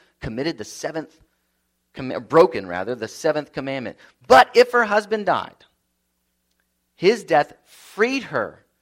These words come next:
from the authority of the laws regarding marriage. So she would no longer, those laws would no longer apply to her.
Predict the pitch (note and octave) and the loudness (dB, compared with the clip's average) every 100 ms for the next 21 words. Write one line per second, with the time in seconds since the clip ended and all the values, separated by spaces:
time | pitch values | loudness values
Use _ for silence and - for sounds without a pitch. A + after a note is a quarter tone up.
0 | _ _ _ - D3+ D3+ D3 - _ _ | _ _ _ -2 0 0 -4 -12 _ _
1 | C3+ C3+ - B2 A#2 A#2+ - A2+ A2+ G#2 | -4 -2 -2 -2 -2 -4 -6 -6 -4 -4
2 | G2 G2+ G2 - - G#2+ F#2 F2+ F#2+ F#2+ | -4 -4 -8 -16 -12 -10 -8 -10 -12 -16
3 | - A2 - A2 - _ - B2 G#2 A2+ | -18 -18 -8 -8 -8 _ -10 -8 -8 0
4 | D3+ G#3 G3 F3+ E3+ F3 F3 E3 D#3+ B2+ | 4 6 4 0 0 -2 2 2 2 -4
5 | B2+ D3+ F3 F3+ F#3+ G3+ C3 A#2 A#2 D3+ | -2 0 0 -2 -6 -6 -6 -6 -8 -12